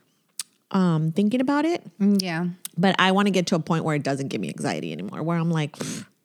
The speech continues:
Speaker 1: whatever." You know?
Speaker 2: Yeah, yeah. I feel like I'm getting there.
Speaker 1: Yeah.
Speaker 2: I'm almost there.
Speaker 1: Me too.
Speaker 2: Yeah, it feels good.
Speaker 1: I mean, there are times where I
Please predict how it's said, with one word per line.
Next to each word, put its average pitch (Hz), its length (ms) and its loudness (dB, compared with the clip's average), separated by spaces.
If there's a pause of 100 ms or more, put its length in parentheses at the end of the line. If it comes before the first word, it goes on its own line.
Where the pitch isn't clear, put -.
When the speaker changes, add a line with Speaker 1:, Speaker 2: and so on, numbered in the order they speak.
(380)
Speaker 1:
whatever." 180 420 -2 (340)
You 208 100 6
know? 208 80 6
Speaker 2:
Yeah, 190 280 4 (120)
yeah. 190 320 0
I 220 60 2
feel 285 160 2
like 277 280 0 (640)
I'm 202 180 4
getting 190 260 4
there. 156 340 -2 (260)
Speaker 1:
Yeah. 170 240 -4 (160)
Speaker 2:
I'm 190 160 2
almost 180 300 2
there. 165 240 -8 (340)
Speaker 1:
Me 381 100 -2
too. 440 280 0 (280)
Speaker 2:
Yeah, 226 260 0 (180)
it - 60 -20
feels 320 160 0
good. 208 340 0
Speaker 1:
I - 40 -6
mean, 294 160 0
there 269 120 2
are 269 140 4 (160)
times 220 320 0
where 185 100 2
I 165 160 2